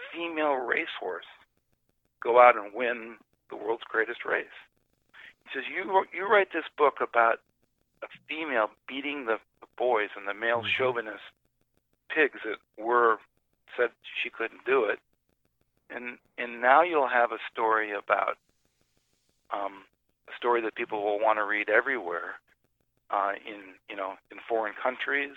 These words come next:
Speaker 1: And by the way, my book is selling pretty well in, in, in the U K already,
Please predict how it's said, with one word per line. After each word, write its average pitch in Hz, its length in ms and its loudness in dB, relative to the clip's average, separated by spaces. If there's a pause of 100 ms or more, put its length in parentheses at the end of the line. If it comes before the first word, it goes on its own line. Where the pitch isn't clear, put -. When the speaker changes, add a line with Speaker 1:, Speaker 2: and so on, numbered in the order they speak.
(140)
Speaker 1:
And 107 80 -14
by 120 120 8
the 123 100 0
way, 131 80 2
my 104 140 -4
book - 200 -4
is 117 140 -12
selling 113 240 -4
pretty 113 240 -8
well 113 300 2
in, 113 140 -16 (260)
in, 90 80 -20 (440)
in 95 120 -16 (560)
the 101 60 -20
U 101 140 -14
K 117 260 0
already, 98 360 -8